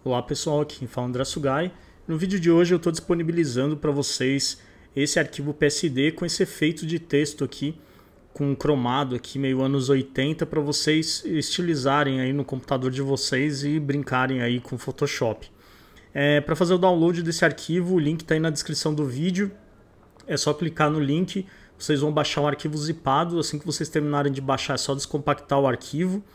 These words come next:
E dentro da pastinha vocês vão encontrar dois arquivos. Um desses arquivos é a pastinha com as fontes que foram utilizadas nesse arquivo aqui.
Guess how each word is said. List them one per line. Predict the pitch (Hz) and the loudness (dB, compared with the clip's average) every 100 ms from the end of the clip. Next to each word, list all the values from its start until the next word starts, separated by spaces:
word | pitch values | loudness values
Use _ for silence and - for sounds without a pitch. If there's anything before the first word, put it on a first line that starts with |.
| - - - - | -20 -20 -16 -2
E | 147 | 0
dentro | 131 180 185 | 2 2 2
da | 185 | 0
pastinha | 175 170 - - | 2 0 0 0
vocês | 165 165 170 | 0 2 0
vão | 156 | 0
encontrar | 160 165 156 156 | -2 -2 2 2
dois | 143 160 | 4 2
arquivos. | 175 160 - 139 156 165 - - - - - - | 2 0 -2 -2 -2 -4 -8 -18 -20 -20 -20 -4
Um | 143 | 0
desses | 165 165 160 | 2 2 4
arquivos | 156 139 - 147 135 135 120 | 2 2 -2 -2 0 -4 2
é | 135 143 - | 6 6 4
a | 127 123 | -4 -2
pastinha | 135 123 - 139 | -2 -4 -4 -4
com | 131 147 | -2 -2
as | 135 | -2
fontes | - - 147 180 - | -2 2 2 2 -4
que | - | -4
foram | 135 135 | -2 -2
utilizadas | 127 139 123 131 135 135 | -4 -4 -2 0 2 0
nesse | 135 127 | 0 -2
arquivo | 131 120 - 127 | -4 -4 -6 -4
aqui. | 120 - 156 | -4 -2 -4